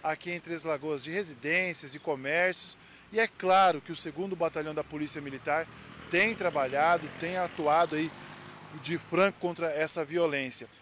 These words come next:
Mas hoje, daqui a pouco, inclusive, aqui na Avenida Rosário Congro, na esquina da Avenida Antônio Trajano, vai acontecer uma blitz educativa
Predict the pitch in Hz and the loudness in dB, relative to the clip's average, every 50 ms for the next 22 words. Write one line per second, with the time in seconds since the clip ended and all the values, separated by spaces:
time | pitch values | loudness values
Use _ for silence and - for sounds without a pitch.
0 | - - - - - - 180 214 233 226 - 208 214 233 233 208 160 131 120 117 | -20 -20 -20 -20 -16 -4 0 2 2 2 4 6 6 6 6 6 4 -2 -8 -14
1 | - 127 135 151 - 214 202 - - 190 196 190 - 170 151 165 147 131 120 - | -6 -4 -2 0 0 0 0 2 4 4 4 4 0 -6 -8 -6 -6 -4 -4 -2
2 | 156 180 190 170 143 135 - - - - - - 131 131 131 - - 165 170 170 | -2 -2 -2 -4 -6 -10 -14 -16 -20 -20 -12 -6 -4 -4 -4 -4 -4 -4 -2 0
3 | 160 147 151 151 156 151 156 147 147 135 151 151 147 143 127 - 156 160 165 156 | 0 0 -2 -4 -4 -2 -2 -2 -2 0 2 0 0 0 -2 -2 0 0 0 0
4 | 143 127 - - - - - - - 135 143 147 139 - - - 175 180 175 160 | -4 -8 -12 -16 -20 -20 -20 -8 -2 -2 0 0 0 -2 -2 -2 -4 -2 -2 -2
5 | 147 - - - - - - 135 139 143 143 143 139 147 147 151 147 151 151 139 | -4 -4 -8 -14 -20 -16 -6 0 2 4 4 4 2 0 -4 -2 -2 -2 -2 -2
6 | - 147 143 131 139 139 135 127 113 147 160 165 151 160 156 156 - 175 170 180 | -4 -4 -4 -4 -4 -4 -4 -2 -4 -4 -6 -2 -2 0 -2 0 -2 -6 -8 -6
7 | 175 151 - 180 180 190 185 160 127 120 147 170 185 180 - - - 185 165 151 | -6 -6 -6 -4 -4 -2 -4 -4 -4 -2 -2 -2 -2 -2 -4 -4 -4 -4 -6 -6
8 | 156 - 165 147 135 - - 180 196 190 165 160 131 | -2 0 0 0 0 0 -2 -2 -2 -2 -2 -4 -4